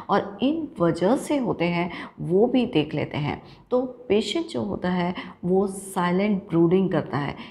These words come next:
यानी कि वो चुपचाप हो जाता है, किसी से ज़्यादा बात नहीं करता और कंटिन्यूअसली उसके मन में जो विचार है उस लॉस यानी उस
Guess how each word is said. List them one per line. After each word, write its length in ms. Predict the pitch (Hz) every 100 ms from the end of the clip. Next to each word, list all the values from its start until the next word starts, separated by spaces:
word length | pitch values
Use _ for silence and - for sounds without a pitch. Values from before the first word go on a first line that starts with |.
| -
यानी 380 | 180 214 240 269
कि 280 | 262 202 202
वो 140 | 196
चुपचाप 640 | 170 - 156 - 165 202 202
हो 40 | 196
जाता 300 | 196 185 190
है, 240 | 190 190 190 - -
किसी 220 | 214 226
से 180 | 226 202
ज़्यादा 280 | 175 170
बात 420 | 160 - 151 208 214
नहीं 140 | 202
करता 440 | 196 185 185 190 190 190 -
और 200 | - -
कंटिन्यूअसली 800 | 196 202 202 247 226 185 180 -
उसके 300 | 165 165 -
मन 280 | 170 170 170
में 320 | 180 180 175
जो 120 | - 160
विचार 500 | - - 180 208 220
है 260 | 202 190 190 - -
उस 200 | 208 208 175
लॉस 580 | 156 165 170 220 - - - -
यानी 220 | 170 170
उस 400 | - 180 170 -